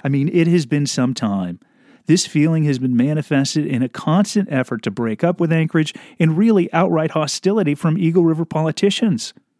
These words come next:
I mean, who can forget Anchorage City manager and future Wasilla homeowner Amy Demboski famously saying that Chugiak didn't want to be part of Anchorage? "I hate to break it to you," she said,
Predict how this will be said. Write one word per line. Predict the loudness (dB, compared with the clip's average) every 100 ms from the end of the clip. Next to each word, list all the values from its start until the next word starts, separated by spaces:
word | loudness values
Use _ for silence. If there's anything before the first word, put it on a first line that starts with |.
| _ _ -2
I |
mean, | 2 4
who | 4
can | 2
forget | 2 0 2 0 0
Anchorage | -2 0 0 0
City | 2 2
manager | 2 2 2 2 0 0
and | -2 -2
future | -2 0 2 4 2
Wasilla | 4 0 0 0 2
homeowner | 2 2 2 2 0
Amy | 0 0 2
Demboski | 2 0 2 2 0 -2 -2
famously | 0 0 0 -4
saying | -6 -4 -4 -2 -4 -4 -6
that | -4
Chugiak | -2 -2 0 0 -2 -8 -4
didn't | 0 0 -2 -4
want | -2 -2
to |
be | -2 -4
part | 0 0 0
of | 0
Anchorage? | 0 0 -4 -6 -8 -16 _ _ _ _ _
"I | 2
hate | 4
to | 2
break | 2 0 0
it | -2
to | 0
you," | 0 0
she | -4
said, | -2 0 0 -2